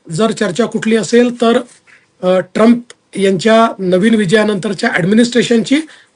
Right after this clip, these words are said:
आणि भारताची या दोन चर्चा सर्वाधिक झाल्या असं सर्वांचं मत होतं. त्यामुळे भारताकडे पाहण्याचा दृष्टिकोन हा, अ, मला असं वाटतं प्रचंड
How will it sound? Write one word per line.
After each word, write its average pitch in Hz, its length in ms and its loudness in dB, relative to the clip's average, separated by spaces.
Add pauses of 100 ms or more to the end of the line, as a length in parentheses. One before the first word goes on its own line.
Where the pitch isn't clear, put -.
(120)
आणि 226 180 2
भारताची 185 680 -2 (560)
या 214 180 0
दोन 226 320 2
चर्चा 247 380 0
सर्वाधिक 220 580 -2
झाल्या 202 320 -2
असं 196 140 -6
सर्वांचं 196 500 -6
मत 185 200 -2
होतं. 180 240 -4 (680)
त्यामुळे 208 240 0
भारताकडे 240 840 0 (760)
पाहण्याचा 233 460 0
दृष्टिकोन 202 640 0 (540)
हा, 220 400 0 (360)
अ, 180 200 -2
मला 185 220 -2
असं 208 180 -4
वाटतं 208 200 -4
प्रचंड 240 540 2